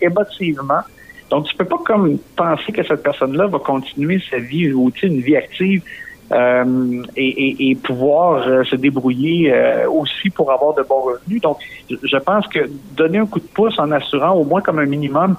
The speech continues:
à ces personnes-là, moi, je, personnellement, je trouve que c'est une bonne idée de Québec solidaire. Si j'avais, par exemple, à, à construire un programme en choisissant ce que j'aime le mieux, là,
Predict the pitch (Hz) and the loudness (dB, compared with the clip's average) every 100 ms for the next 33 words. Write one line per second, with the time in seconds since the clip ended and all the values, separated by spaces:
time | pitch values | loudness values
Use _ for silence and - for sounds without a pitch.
0 | - - - - 127 147 147 - - 131 | -4 -20 -12 -4 -2 0 0 -2 0 2
1 | 143 196 196 202 - - - - - 165 | 2 2 2 0 -2 -14 -20 -12 -2 0
2 | 165 151 147 185 - 185 160 147 151 135 | 2 2 2 0 -2 0 0 0 0 0
3 | 139 170 190 147 151 196 - - - - | 0 2 2 4 2 2 -2 -18 -20 -20
4 | - - 135 180 180 170 170 165 143 139 | -14 -8 -2 -2 0 2 2 0 0 2
5 | 143 - - 156 160 202 175 143 139 180 | 2 2 0 0 2 2 2 2 2 0
6 | 180 143 - 131 139 147 - - 165 180 | 2 0 0 -2 0 0 -2 -6 -2 0
7 | 170 135 - 127 127 139 170 175 - - | 2 0 0 -2 0 -2 -2 -4 -12 -20
8 | - _ - - 131 135 - 139 131 - | -20 _ -12 -2 0 0 0 0 -2 -4
9 | 165 165 160 135 151 151 139 135 165 302 | -4 -2 0 0 0 -2 -2 0 2 4
10 | 247 | 4